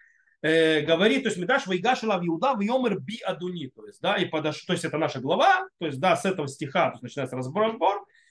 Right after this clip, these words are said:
«И подошел к нему Иуда и сказал, ну, то есть, господин мой». И тут приводится Мидраш из Мишлей, то есть стих из Мишлей, с которого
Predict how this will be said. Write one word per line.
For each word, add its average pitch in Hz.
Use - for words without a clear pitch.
«И 180
подошел 190
к 185
нему 190
Иуда 233
и -
сказал, 185
ну, 196
то 202
есть, 151
господин 165
мой». 294
И 277
тут 302
приводится 226
Мидраш 190
из 143
Мишлей, 131
то 160
есть 135
стих 190
из 165
Мишлей, 185
с -
которого 185